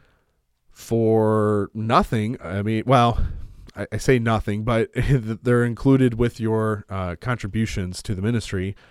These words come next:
which can be as low as a dollar a month or ten dollars and some change for a whole year. I give you a fifteen percent discount,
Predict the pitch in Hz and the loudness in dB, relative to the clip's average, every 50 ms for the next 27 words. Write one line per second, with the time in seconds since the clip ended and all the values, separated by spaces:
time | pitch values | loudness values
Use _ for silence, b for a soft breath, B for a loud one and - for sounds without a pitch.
0 | b b b - 151 147 - 156 147 135 135 127 139 143 143 127 117 113 113 120 | b b b 0 0 0 2 4 6 6 6 6 6 6 6 4 4 2 4 4
1 | 117 110 107 107 113 131 170 165 - - 110 117 117 113 107 - - 135 131 123 | 4 2 2 2 2 2 0 0 0 2 4 4 4 4 2 0 -2 -2 -2 0
2 | 117 110 110 117 117 113 110 - 107 98 - 104 95 - 110 104 104 95 - 101 | 0 2 2 2 2 0 -2 -4 -6 -6 -8 -8 -6 -4 -4 -4 -4 -2 -2 -2
3 | 98 95 - - - - 151 151 147 147 139 123 113 113 98 85 78 - _ _ | -2 -2 -2 -4 0 2 2 2 2 2 0 0 -2 -2 -2 -4 -8 -10 _ _
4 | - 92 98 107 113 107 113 107 104 104 104 98 b b b b b b b b | -14 -10 -8 -6 -4 -2 -2 0 0 -2 -2 -4 b b b b b b b b
5 | 92 - - - 139 - - 139 123 - 120 - - 127 104 - 120 117 - - | -8 -2 0 0 0 0 0 2 4 4 4 4 2 -4 -4 -4 -6 -6 -6 -6
6 | - 127 113 110 107 107 | -6 -4 -4 -4 -6 -8